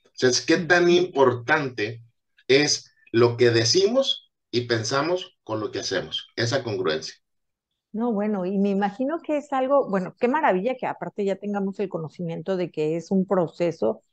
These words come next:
Speaker 2: y que hay que estar nivelado. Porque cuántas veces, ¿verdad?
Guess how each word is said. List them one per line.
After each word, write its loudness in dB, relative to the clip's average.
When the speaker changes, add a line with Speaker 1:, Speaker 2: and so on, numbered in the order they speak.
Speaker 2:
y -4
que 0
hay 4
que -2
estar -2
nivelado. 4
Porque 2
cuántas 2
veces, 0
¿verdad? 4